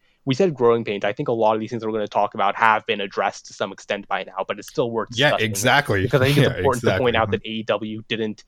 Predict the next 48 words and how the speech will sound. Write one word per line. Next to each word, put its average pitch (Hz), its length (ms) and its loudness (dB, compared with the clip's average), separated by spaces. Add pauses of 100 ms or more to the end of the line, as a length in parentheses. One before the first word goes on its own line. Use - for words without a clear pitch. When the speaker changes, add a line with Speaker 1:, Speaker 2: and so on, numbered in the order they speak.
(160)
Speaker 1:
necessarily 117 500 -2
hit 117 160 -4
the 120 80 -8
ground 107 360 0
running 104 420 -2
with 104 260 -2
all 113 240 4
of 107 60 -2
its 107 160 -6
cylinders 101 600 -4 (300)
firing. 98 400 2
You 101 80 -8
know, 104 160 -2
it's 123 140 -2
a 113 100 0
new 127 240 -2
promotion, 104 580 -4
Speaker 2:
Yeah. 95 60 -10 (160)
Speaker 1:
and, 104 120 -8 (540)
you 131 100 4
know, 113 320 4 (200)
it's 139 160 -4
being 143 480 0
run, 120 400 6 (640)
part 196 160 6
of 190 60 6
the 156 40 2
thing 170 140 2
is 139 100 2
it's 123 80 -2
not 165 180 2
being 143 220 -2
run 117 300 2
by 107 260 4 (240)
necessarily 117 640 -2
veterans 107 520 -2
of 104 200 -6
running 104 260 -2
wrestling 107 360 -2
promotions. 95 500 -10
All 131 260 0
the 156 60 -2
people 139 240 -2
running 113 300 2
it 104 220 -8 (100)
are, 101 380 2 (280)
you 135 120 0
know, 104 340 -2